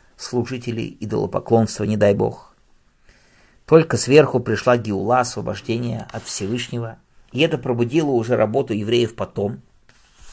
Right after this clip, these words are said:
Это всё Песах. С другой стороны, Элул, как известно, это как раз время работы, именно све-, снизу вверх. «Я к любимому, а Нил и дойди», как известно.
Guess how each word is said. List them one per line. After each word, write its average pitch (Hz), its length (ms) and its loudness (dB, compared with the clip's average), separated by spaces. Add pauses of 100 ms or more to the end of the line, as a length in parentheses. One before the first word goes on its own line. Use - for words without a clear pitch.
(440)
Это 104 200 -4
всё 123 200 -4
Песах. 175 360 -2 (840)
С - 80 -16
другой 113 360 2
стороны, 135 500 4
Элул, 139 340 6
как 117 220 -12
известно, 120 400 -4
это 110 180 -4
как 104 160 -6
раз 120 220 2
время 123 280 4
работы, 123 600 0 (1400)
именно 139 260 2
све-, 107 380 2
снизу 139 420 -2
вверх. 117 380 -2 (500)
«Я 151 180 10
к 151 120 -4
любимому, 117 560 2
а 101 60 2
Нил 143 280 2
и 131 40 2
дойди», 123 340 0
как 117 180 -6
известно. 110 640 -6